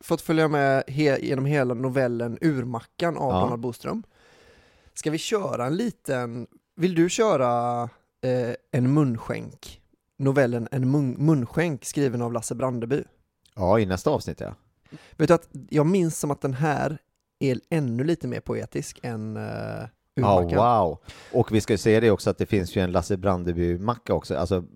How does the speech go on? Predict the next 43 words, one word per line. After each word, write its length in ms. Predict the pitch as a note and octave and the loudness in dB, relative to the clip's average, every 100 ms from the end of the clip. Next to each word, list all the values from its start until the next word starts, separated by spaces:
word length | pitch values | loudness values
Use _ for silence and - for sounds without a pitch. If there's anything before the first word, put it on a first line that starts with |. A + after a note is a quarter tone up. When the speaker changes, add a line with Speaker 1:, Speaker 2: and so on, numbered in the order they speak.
| _ - - | _ -20 -14
Speaker 2:
Lasse 300 | F2+ F#2 F#2+ | -8 -6 -2
Brandebys 340 | F#2 F2 E2+ | -2 -2 -4
favoritmacka 720 | - F2+ F#2 - A#2+ B2+ G2+ | -2 -2 -2 -2 -4 -2 0
är 40 | E2+ | 0
ju 100 | D#2+ | 0
med 180 | D#2+ C2+ | -4 -8
i 80 | E2+ | -6
boken 320 | E2+ - A#1+ | -6 -8 -14
också. 280 | - - - _ _ _ | -14 -16 -18 _ _ _
Speaker 1:
Ja, 140 | - F#3 | 4 4
precis. 360 | F3+ E3 F#3 | 4 0 0
Lasses 420 | B2+ F3+ - F3+ - | 2 0 0 -2 -4
macka 300 | - F#3+ - | -2 0 2
är 40 | D3 | -2
också, 260 | - - | -2 -2
alltså 180 | C#3+ C#3 | -2 -4
båda, 640 | C#3+ F#3 F3 C#3+ D#3+ E3 - | -4 0 2 2 2 0 -4
båda 360 | - F3 D#3 D3 | 0 4 6 4
novellerna, 500 | D#3 F3 C#3+ A2+ A#2+ | 2 2 2 0 -4
eller 100 | A#2+ | -4
förorden 420 | - B2+ A2+ A2 | -2 -2 0 0
då, 100 | C#3+ | -2
som 120 | A#2 A#2 | -2 -6
de, 180 | A2+ - _ | -8 -10 _
ja, 100 | A2 G#2 _ _ _ - - - - - | -12 -12 _ _ _ -20 -20 -20 -16 -2
eh, 20 | B2+ A#2+ A#2 A2+ | 0 2 2 0
har 100 | - - | -4 2
Speaker 2:
Kretsar 200 | D3 C3 | 4 6
Speaker 1:
ju 180 | C3 | 6
Speaker 2:
ju 60 | A#2 | 4
kring 200 | - G#2+ | 2 -2
en 100 | F#2+ | -2
macka. 320 | F#2+ - - | -4 -4 -4
Speaker 1:
Precis. 580 | A#2+ - C3 - - - _ - | -4 -4 -6 -8 -14 -16 _ -8
Eh, 500 | A#2 A2+ A2+ A2+ A2+ | -4 -4 -4 -8 -10
Lasses 720 | A#2 C#3+ C3 - A#2+ - - | -6 -4 -4 -6 -6 -8 -8
är 120 | C#3+ | -4
ju 80 | B2 | -4
här 140 | B2 A2 | -4 -6
på 160 | - | -10
bild. 520 | B2 C3+ D#3+ G3+ F3 - _ - | -10 -8 -8 -10 -14 -20 _ -12
En 420 | A2+ A#2 A#2+ A2+ | -10 -8 -10 -10
mack-, 120 | A#2 | -12